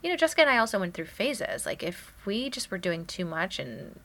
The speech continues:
we just bumped heads, bumped heads, bumped heads. And then there were other times, you know, that we just got along great.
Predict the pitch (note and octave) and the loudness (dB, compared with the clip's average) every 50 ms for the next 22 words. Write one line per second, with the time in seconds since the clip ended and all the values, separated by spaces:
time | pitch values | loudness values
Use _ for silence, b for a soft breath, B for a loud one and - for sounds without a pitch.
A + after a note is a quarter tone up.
0 | - - - - - - D#3 - - - - - - - F3+ F#3+ A3+ A#3 - C#4 | -20 -20 -20 -14 -10 -10 -10 -10 -10 -14 -14 -14 -10 -8 -4 -4 -4 -4 -4 -8
1 | - - - - F#3 F#3+ F#3 F3+ - - F3 D#3 B2+ - C#3 - E3+ E3 E3+ E3+ | -10 -10 -8 -4 -4 -2 -2 -4 -4 -4 -2 -2 -4 -4 -4 -4 -4 -4 -4 -4
2 | - D#3+ D3+ D3+ - - D3 C#3 - - - F3 E3 - D3 - - F3+ F3+ E3+ | -6 -6 -6 -6 -6 -8 -8 -8 -4 4 4 4 4 4 0 -4 -4 -4 -4 -2
3 | E3+ F3 F3 E3+ - F#3+ A3 A#3+ A#3+ - - F3 E3+ E3 D#3+ - - B B B | -2 0 0 2 2 2 0 0 -4 -4 -4 -4 -4 -4 -6 -10 -14 B B B
4 | B B B B B B B B - G#3+ G#3 F#3+ F3+ E3+ E3 E3+ D#3 - E3 E3 | B B B B B B B B -4 0 2 4 2 2 4 2 0 0 0 -2
5 | - E3 F3 - - - - - _ - - - - - - - - - - - | -2 -2 -4 -4 -10 -14 -20 -20 _ -20 -20 -20 -20 -20 -20 -20 -20 -20 -20 -20
6 | - - - D3 D#3 E3 E3+ E3+ E3+ E3+ E3+ E3 D#3+ D#3 E3+ F3 - - - - | -10 -6 -6 -4 -4 -4 -4 -4 -2 -2 -4 -4 -6 -10 -14 -16 -18 -20 -20 -18
7 | - - D#3 D3+ D3 D#3 C#3+ B2+ - - - - - - | -16 -14 -12 -2 0 2 2 2 -2 -8 -10 -12 -12 -12